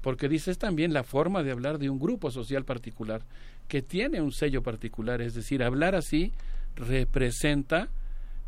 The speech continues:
toda una cosmovisión, todo un modo de vida de cómo se ve el mundo desde esos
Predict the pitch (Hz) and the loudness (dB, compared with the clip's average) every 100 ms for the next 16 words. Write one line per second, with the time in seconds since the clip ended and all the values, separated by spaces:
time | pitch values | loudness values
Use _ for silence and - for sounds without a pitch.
0 | - 123 127 156 151 135 139 - 120 107 | 0 2 4 4 4 4 2 0 -2 -2
1 | 104 - 127 110 - 139 151 135 131 156 | -2 2 4 4 2 2 4 4 6 6
2 | 190 135 123 147 147 123 117 156 160 131 | 6 2 0 2 2 2 2 2 2 0
3 | 139 135 151 135 120 110 123 - 120 - | 0 2 2 2 0 0 -2 -2 -4 -4